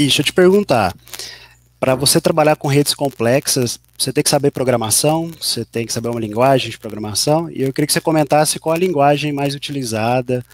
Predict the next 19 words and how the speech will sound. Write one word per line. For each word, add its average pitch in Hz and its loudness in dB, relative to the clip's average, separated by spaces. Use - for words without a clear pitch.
é, 107 0
se - 0
esses 135 2
modelos 135 0
já 127 2
vêm 131 0
num 139 -4
pacote 117 -4
pré-pronto, 123 -4
ou 120 -8
se - -2
você 120 -4
tem 123 0
que 104 -6
programar 120 -2
tudo, 131 -12
assim, 120 -6
do 95 -16
zero. 120 -4